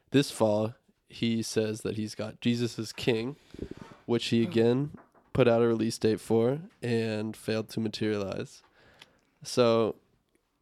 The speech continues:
Speaker 1: when I, when the album came out and I was first listening to it, I was already, I was, I was not in a good mood, just to say
Speaker 2: <laughs>
Speaker 1: that. Um, I think it came out at, like, ten A M, like, two weeks after he said it was supposed to come out.
Speaker 2: Mm-hmm.
Speaker 1: Um,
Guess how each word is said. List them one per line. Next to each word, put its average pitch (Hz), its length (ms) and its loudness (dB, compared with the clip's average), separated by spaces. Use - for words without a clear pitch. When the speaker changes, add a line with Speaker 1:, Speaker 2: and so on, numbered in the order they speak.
Speaker 1:
when 127 180 4
I, 175 240 2
when 131 200 2
the 151 120 2
album 160 260 2
came 156 240 0
out 170 160 2
and 117 140 0
I - 20 4
was 113 300 0
first - 280 2
listening 139 320 0
to 117 140 -2
it, 113 40 0
I 123 100 2
was 135 200 0
already, 120 560 0
I 117 80 -4
was, 113 380 -4
I 120 80 2
was 120 160 2
not 127 240 4
in 123 80 -2
a 113 60 0
good 110 240 0
mood, 104 340 -4
just - 180 4
to 196 100 4
say 101 180 -2
Speaker 2:
<laughs> 90 120 -4
Speaker 1:
that. 67 160 -10
Um, 101 420 -6
I - 60 -6
think 135 160 2
it - 80 -6
came 127 200 4
out 123 200 6
at, 90 100 2
like, 98 240 -4
ten 123 240 2
A 123 220 4
M, 110 400 0
like, 101 200 -6
two 131 220 0
weeks 123 320 -2
after 110 540 -4
he - 120 -6
said 110 240 0
it 104 60 -2
was 107 160 -4
supposed 107 220 -8
to 101 60 -12
come 85 220 -12
out. 78 200 -14
Speaker 2:
Mm-hmm. 117 240 -16
Speaker 1:
Um, 92 520 -4